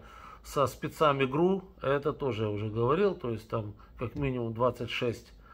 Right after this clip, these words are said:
э, двухсотых, более двадцати трёхсотых. Об этом я уже рассказывал. Был ролик, два ролика. Это третий.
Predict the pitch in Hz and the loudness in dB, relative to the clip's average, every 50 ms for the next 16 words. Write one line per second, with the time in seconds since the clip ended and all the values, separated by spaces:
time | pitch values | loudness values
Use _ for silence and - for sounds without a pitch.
0 | - - - - - - - 113 110 104 110 113 101 - - 214 214 190 - 170 | -20 -20 -20 -20 -12 -6 -6 -6 -4 -4 -6 -6 -6 -4 -2 0 0 0 0 -2
1 | 127 131 131 131 123 117 110 110 113 110 107 - - - 117 - 127 135 117 - | -4 0 0 2 2 2 2 2 -2 -2 -4 -6 -12 -12 -12 -6 -4 -4 -4 0
2 | - 202 180 - - 139 - 143 139 135 143 - - 117 113 117 113 110 104 113 | 0 0 0 0 -2 -4 -4 -4 0 0 -2 -2 0 -2 -2 -2 -2 -2 -2 -4
3 | 113 123 120 - 208 196 151 131 113 107 107 113 120 120 165 180 170 131 117 - | -6 -6 -6 2 2 2 2 2 -2 -4 -2 -2 -2 0 0 0 0 0 -2 -6
4 | - - - - - - 98 110 110 101 98 90 85 85 85 - - - - - | -12 -20 -20 -20 -16 -4 0 2 2 2 0 -4 -8 -10 -12 -14 -18 -18 -18 -20
5 | - - - - - 104 104 - 110 107 113 117 110 101 - 92 82 - | -20 -18 -16 -10 -10 -8 -6 -6 -8 -6 -6 -6 -6 -6 -8 -12 -14 -16